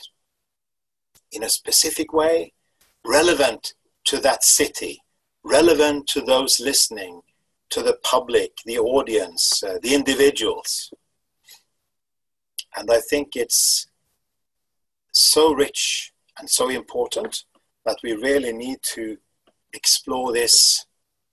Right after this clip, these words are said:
in a very, um, eh, you know, in, in a very intentional way, so we can actually, uh, discover what this, what is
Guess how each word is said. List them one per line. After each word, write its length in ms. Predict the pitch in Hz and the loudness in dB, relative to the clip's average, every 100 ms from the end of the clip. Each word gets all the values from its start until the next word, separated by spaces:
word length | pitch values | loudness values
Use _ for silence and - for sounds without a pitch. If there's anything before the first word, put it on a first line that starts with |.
| _ _ _ _ | _ _ _ _
in 160 | 107 104 | -12 -8
a 180 | 98 98 - | -8 -8 -6
very, 480 | 120 123 117 104 98 _ _ _ _ _ _ _ - | 0 2 2 -2 -10 _ _ _ _ _ _ _ -18
um, 320 | - - - _ _ _ _ _ _ _ _ _ _ - - - | -16 -16 -18 _ _ _ _ _ _ _ _ _ _ -16 -10 -10
eh, 80 | - _ - | -10 _ -14
you 80 | 113 | -4
know, 140 | 113 | -4
in, 220 | 113 117 113 | -2 -6 -8
in 180 | 120 | -8
a 80 | 110 | -6
very 420 | 101 127 123 117 - _ - | -2 -2 -2 -8 -10 _ -16
intentional 720 | 127 - - 160 - 127 110 | -10 -6 -4 0 -2 -2 0
way, 360 | 143 143 180 - _ _ - | 2 4 2 -4 _ _ -6
so 180 | - 123 | -4 -2
we 160 | 131 | -4
can 160 | - 123 | -4 -4
actually, 640 | 131 - 123 113 113 110 _ _ _ _ - | -2 -2 -4 -4 -6 -8 _ _ _ _ -10
uh, 280 | 95 92 - - | -10 -10 -14 -10
discover 760 | - - - - 220 180 - - _ _ | 0 2 4 2 2 0 -4 -10 _ _
what 140 | - - | -16 -12
this, 420 | - 104 - - - | -4 4 4 4 0
what 220 | 113 - | -6 -4
is 360 | 110 - - | -2 -2 -4